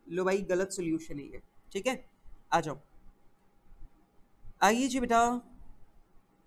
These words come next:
Question number seven पर आ जाइए, और question number seven के आगे भी bracket में लिख लीजिए very important।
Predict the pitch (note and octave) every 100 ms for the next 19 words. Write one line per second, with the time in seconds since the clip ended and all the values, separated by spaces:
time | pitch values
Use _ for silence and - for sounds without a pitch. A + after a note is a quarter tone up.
0 | - G3 F#3+ A#3 A3 A3+ A3 A3 F#3 G3+
1 | A3 G3 F#3 G3+ G3+ G#3 G#3 - - -
2 | - - _ _ _ - - F3+ F#3 F#3
3 | F#3 G#3+ A3 G#3 G3+ F#3 G#3+ G#3 G3 F#3+
4 | G#3 G#3+ F3+ F3+ G3+ G3+ G3 G3 G3+ G3
5 | G3+ D3+ D3+ F3 F#3 G#3+ A#3 - - -
6 | - - _ _ _ _ _ - - -
7 | - - _ - - - - - - F3
8 | - D3 - - -